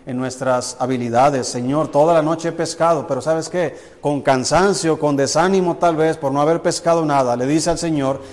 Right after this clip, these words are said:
"Pero en tu palabra echaré la red".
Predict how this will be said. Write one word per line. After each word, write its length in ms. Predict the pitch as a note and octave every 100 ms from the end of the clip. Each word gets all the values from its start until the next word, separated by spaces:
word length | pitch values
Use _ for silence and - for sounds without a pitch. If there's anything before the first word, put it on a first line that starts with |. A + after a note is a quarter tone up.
| -
"Pero 240 | - D3 C#3
en 160 | C3
tu 120 | C3+ A2+
palabra 760 | B2+ A#2 F3+ G#3+ C#3+ D3 F#3 - - - - - -
echaré 380 | C3 B2 B2 C3
la 100 | B2
red". 220 | A#2+